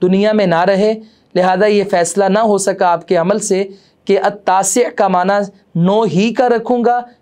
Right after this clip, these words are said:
या नौ का भी रखूँगा, ये फ़ैसला ना हो सका। तो इसको इख्तिलाफ़ ना बनाएं, आपके सामने अहादीस मौजूद हैं, उलमाए किराम के मौक़िफ़ मौजूद हैं, आप उन्हें सुने, जिस पर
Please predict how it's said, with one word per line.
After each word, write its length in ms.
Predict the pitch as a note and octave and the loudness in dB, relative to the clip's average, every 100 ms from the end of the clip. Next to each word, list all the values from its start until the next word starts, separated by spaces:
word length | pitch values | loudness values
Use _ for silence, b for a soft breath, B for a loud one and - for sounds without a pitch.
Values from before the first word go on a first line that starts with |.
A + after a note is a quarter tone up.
| - | -4
या 160 | F#3 G#3+ | 0 0
नौ 260 | G3+ G#3 A3 | 0 0 0
का 180 | A3 G3 | 0 0
भी 160 | G3 G#3 | 0 0
रखूँगा, 480 | E3 D#3+ D#3 C3 - b b | -2 -2 -2 -2 -4 b b
ये 80 | G3+ | -2
फ़ैसला 400 | G#3 G#3+ G#3 G#3+ | 0 -2 0 0
ना 100 | F#3+ | 0
हो 140 | D#3+ C#3+ | 0 -2
सका। 320 | D3+ C3 B2+ - b b b b _ | -4 -4 -4 -6 b b b b _
तो 200 | A3+ A#3+ A#3+ | -2 0 0
इसको 440 | C4 - - B3 B3 | 0 0 0 0 0
इख्तिलाफ़ 720 | B3 - - G3 E3+ G#3+ A#3 G3 | 0 -4 -2 0 2 0 0 -2
ना 80 | E3 | 0
बनाएं, 500 | C#3+ C3+ D3+ G#3+ A3 - | 0 0 0 -2 -4 -4
आपके 320 | E3 E3 F#3 F3+ | -2 -2 -2 -2
सामने 360 | E3 D3+ E3 | 0 0 0
अहादीस 500 | D#3+ D#3 C#3+ F#3+ - | 0 0 0 -2 0
मौजूद 400 | F#3+ F#3 G#3+ A3 | -2 0 0 0
हैं, 200 | A#3+ B3 B B - | -2 -6 B B -2
उलमाए 420 | F#3+ F#3 F#3 G3+ A3 | 0 2 2 0 0
किराम 400 | G3+ F#3 G3 G3 | 0 2 0 0
के 140 | G3+ | 0
मौक़िफ़ 500 | F3+ D#3 D#3 A3 A3 | 2 0 0 -4 0
मौजूद 380 | G#3+ G#3+ A3+ A3+ | 0 0 0 0
हैं, 160 | A3+ A3+ b b b b | -2 -6 b b b b
आप 260 | F3+ G3+ G#3+ | 0 0 2
उन्हें 200 | A#3 A#3+ | 0 0
सुने, 540 | - F3+ G3 B3 B3+ C#3+ | 0 0 0 0 -2 -2
जिस 280 | G3 B3+ - | -2 0 0
पर 320 | A3+ A3+ | 0 0